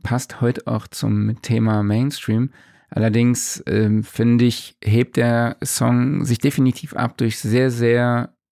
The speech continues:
smart ges-, geschnittene Vocal-Samples. Also das ist wirklich abgefahren, was da,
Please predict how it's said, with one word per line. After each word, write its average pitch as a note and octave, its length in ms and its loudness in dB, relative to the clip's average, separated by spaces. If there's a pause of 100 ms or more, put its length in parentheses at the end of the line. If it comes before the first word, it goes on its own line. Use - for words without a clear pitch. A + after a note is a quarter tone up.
(160)
smart G#2+ 560 -2
ges-, - 240 -4 (100)
geschnittene B2 800 0 (460)
Vocal-Samples. G2 1040 -2
Also G#2 260 -2
das G#2+ 160 0
ist A2+ 180 -4
wirklich A#2 400 -4
abgefahren, G#2+ 600 -4
was G#2 160 -4
da, G#2+ 400 0